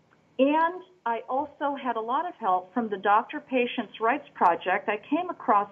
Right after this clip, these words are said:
them because of their report on exactly what, um, what pharmacy benefit managers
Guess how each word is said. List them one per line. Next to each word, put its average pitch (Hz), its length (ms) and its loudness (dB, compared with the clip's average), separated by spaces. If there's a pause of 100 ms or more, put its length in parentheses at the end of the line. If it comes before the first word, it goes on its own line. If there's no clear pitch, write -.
them 190 300 -6 (640)
because 285 480 4 (180)
of 233 220 -4
their 240 220 0
report 220 800 -2 (680)
on 240 360 2
exactly 277 880 -6
what, 208 540 0 (680)
um, 190 560 -2 (340)
what 226 320 4
pharmacy 277 480 -2
benefit - 540 -4
managers 202 580 -6